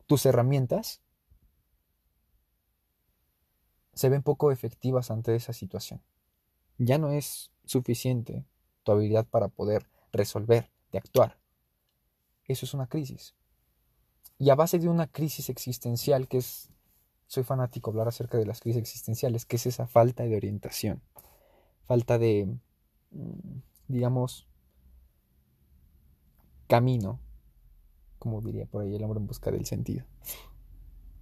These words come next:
Creo que cuando una persona se encuentra en crisis, uno de los némesis o enemigos que puede ocurrir dentro de esta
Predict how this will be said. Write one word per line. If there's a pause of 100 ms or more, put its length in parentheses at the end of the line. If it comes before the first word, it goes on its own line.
(1300)
Creo
que
cuando (100)
una
persona (640)
se
encuentra
en
crisis, (1500)
uno
de
los
némesis
o
enemigos
que
puede
ocurrir
dentro
de
esta